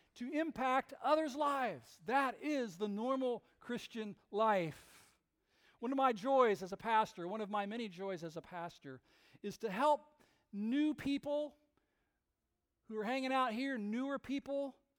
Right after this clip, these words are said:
to get connected with you people, so that the life of Jesus in you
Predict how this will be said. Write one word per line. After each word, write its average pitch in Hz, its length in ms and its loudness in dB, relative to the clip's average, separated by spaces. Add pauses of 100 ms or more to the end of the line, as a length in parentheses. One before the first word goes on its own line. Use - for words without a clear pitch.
(260)
to 185 80 -12
get 226 200 -4
connected 214 640 -6 (560)
with 165 160 -8
you 208 220 -4
people, - 400 -14 (1600)
so 180 80 -8
that 165 160 -14
the 160 80 -12
life 190 320 0
of 170 140 -10
Jesus 180 440 -10
in 156 220 -10
you 151 520 -10